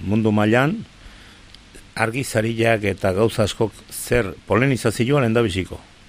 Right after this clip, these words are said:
Eta gero argizari eta gauzok ere zenbat produktotan ja sartzen ari, erabiltzen ari, kosmetikan eta bar. Eta alemanak,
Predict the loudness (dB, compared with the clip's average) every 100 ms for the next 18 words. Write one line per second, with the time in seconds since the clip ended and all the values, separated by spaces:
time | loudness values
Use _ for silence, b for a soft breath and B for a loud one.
0 | -10 -4 -4 0 0 2 0 -2 -2 0
1 | -2 -2 -2 0 0 0 0 0 0 -2
2 | -2 0 -2 -4 -2 0 2 0 -4 -2
3 | -2 -2 -4 -2 -2 -2 -2 0 -2 -4
4 | -6 -4 -4 -4 -2 -4 -2 -4 -4 -2
5 | 0 0 -2 B B B B B B -6
6 | -2 2 2 2 0 0 2 2 2 0
7 | -2